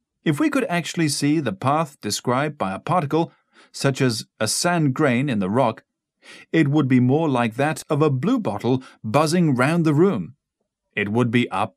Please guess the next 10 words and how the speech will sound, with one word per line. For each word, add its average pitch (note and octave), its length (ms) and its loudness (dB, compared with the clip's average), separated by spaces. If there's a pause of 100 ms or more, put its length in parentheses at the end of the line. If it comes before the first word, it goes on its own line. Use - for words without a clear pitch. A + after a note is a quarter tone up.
and D3 240 2
down, B2 400 -2 (320)
to F#3 260 4
and F#3 160 2
fro, G#2 460 -2 (420)
and F#3+ 160 2
from F#3 240 2
side A2 400 -2
to C3 80 0
side. A2 480 -2